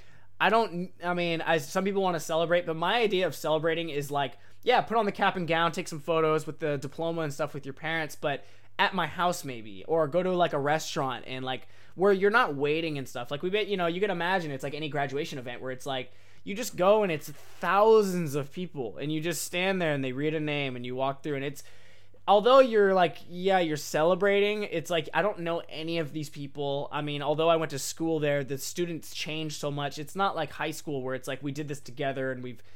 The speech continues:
known each other for four years. It's kind of just this random mess, at least in my experience. So I wasn't really thrilled on going, but my parents wanted to go and, you know,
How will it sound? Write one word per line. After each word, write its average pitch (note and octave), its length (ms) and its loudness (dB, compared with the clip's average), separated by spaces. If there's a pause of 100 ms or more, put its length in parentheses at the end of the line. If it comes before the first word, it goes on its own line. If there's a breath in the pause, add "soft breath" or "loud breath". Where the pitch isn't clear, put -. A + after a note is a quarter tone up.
(140 soft breath)
known F#3+ 280 4
each F#3 120 0
other F3 140 2
for D3 100 -4
four D#3+ 260 0
years. C#3 260 0
It's C3 80 -10
kind F#3 200 -4
of F3 60 -6
just D3+ 220 -4
this C3 160 -8
random C3+ 400 -4
mess, C3 260 -6
at C3+ 120 -4
least C3+ 200 -4
in C3+ 80 -6
my B2 200 -6
experience. D3+ 540 -8 (320 loud breath)
So G3 200 4
I G3 180 6
wasn't B3+ 300 6
really G#3 180 2
thrilled G3 320 4
on E3+ 140 2
going, D#3+ 260 0
but D#3 120 -2
my F3 120 2
parents F3+ 320 -2
wanted E3 240 0
to C#3+ 60 -8
go D3 340 4
and, C#3+ 100 -2
you D3+ 140 -6
know, C3 300 -4